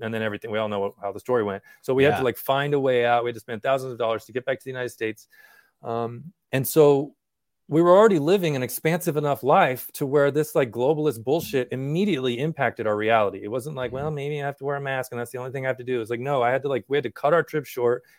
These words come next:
Speaker 1: changed everything. We had government jobs, they had mandates coming in. And so we, because we had such a low tolerance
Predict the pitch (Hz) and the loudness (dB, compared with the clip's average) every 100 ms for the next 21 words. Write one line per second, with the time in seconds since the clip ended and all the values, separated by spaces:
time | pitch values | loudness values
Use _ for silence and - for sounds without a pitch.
0 | _ - 143 139 143 127 - 117 113 107 | _ -6 -4 0 0 0 -4 -4 -2 -2
1 | 101 143 160 156 131 127 131 120 104 110 | 2 2 2 0 2 4 2 -2 -4 -2
2 | 127 147 135 - 131 127 123 127 - _ | -2 0 -2 -4 -6 -4 -6 -10 -20 _
3 | _ _ _ 143 123 147 135 135 131 131 | _ _ _ -6 6 8 10 8 6 2
4 | - _ _ _ _ _ _ _ _ - | -6 _ _ _ _ _ _ _ _ -4
5 | 151 - 180 214 170 165 143 147 143 131 | -4 2 4 4 0 -4 -2 0 -2 -4
6 | - 160 139 - - 135 135 127 - _ | -8 -6 -6 -10 -8 -6 -4 -8 -12 _
7 | _ _ _ _ _ - 131 160 175 180 | _ _ _ _ _ -8 -2 0 0 -2
8 | - 135 165 165 98 98 - - | -6 -2 -2 -2 -6 -16 -20 -20